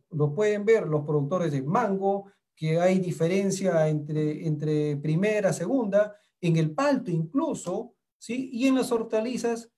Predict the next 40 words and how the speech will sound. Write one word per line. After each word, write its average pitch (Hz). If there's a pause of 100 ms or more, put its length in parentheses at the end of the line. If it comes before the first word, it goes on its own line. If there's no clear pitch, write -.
(280)
con 175
más 196
razón 175
todavía. 127
En 156
caso 214
de 214
tomate 262
hay 220
hasta 180
seis, - (300)
hasta 190
cinco, 214
cinco, 262
este, 185
categorías, 240 (300)
dependiendo 180
del 196
tamaño. 147 (400)
Entonces, 262
a 226
nosotros 302
nos 220
pagan, 226
a 165
los 156
productores 190
nos 233
pagan 196 (320)
por 226
la 196
calidad. 180
El 175
calcio - (100)
va 202
directamente 247
relacionado 202
a 202
la 196
calidad 175